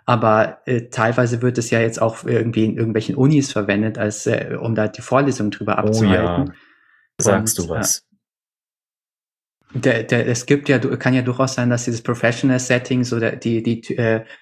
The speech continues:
Speaker 1: der, die Fuß in der Tür ist, womit du dann auch in andere Bereiche reinkommst. Auch wenn jetzt in Deutschland es sehr schwierig ist, irgendwie den Firmenserver dann auch privat zu verwenden, äh, ka-, kannst, hast du dann zumindest schon mal eine von den Apps verwendet, hast ein bisschen, ein bisschen ver-, damit vertraut und dann kannst du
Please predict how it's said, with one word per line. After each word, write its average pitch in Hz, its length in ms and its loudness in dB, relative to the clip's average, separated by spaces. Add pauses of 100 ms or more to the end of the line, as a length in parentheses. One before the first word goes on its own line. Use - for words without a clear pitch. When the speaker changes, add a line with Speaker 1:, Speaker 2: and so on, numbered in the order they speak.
Speaker 1:
der, 110 200 2
die 113 120 -4
Fuß 156 300 2
in 143 80 4
der 131 140 6
Tür 143 260 4
ist, 143 300 2
womit 127 240 4
du 127 60 2
dann 120 180 2
auch 113 100 0
in 117 80 0
andere 131 300 2
Bereiche 104 520 -2
reinkommst. 123 560 -2 (160)
Auch 117 220 0
wenn 127 160 4
jetzt - 480 -4
in 113 140 0
Deutschland 117 400 2
es 110 100 -4
sehr 110 140 4
schwierig 117 340 -2
ist, 113 160 -4
irgendwie 107 240 -2
den 104 140 0
Firmenserver 110 640 2
dann 101 180 0
auch 95 140 -6
privat 104 360 -2
zu - 120 -10
verwenden, 104 560 0 (400)
äh, 107 300 4
ka-, 110 280 0
kannst, 120 320 0
hast 123 160 0
du 123 60 0
dann 117 100 0
zumindest 135 400 2
schon 113 140 -2
mal 113 280 -2 (120)
eine 135 280 4
von 127 180 0
den 113 120 0
Apps - 240 -2
verwendet, 147 480 2
hast 120 220 -6
ein 120 60 -4
bisschen, 131 260 0
ein 113 40 0
bisschen 139 280 2
ver-, - 100 -6
damit 117 260 0
vertraut 127 520 0
und 175 80 2
dann 143 100 -4
kannst - 280 -4
du 117 180 0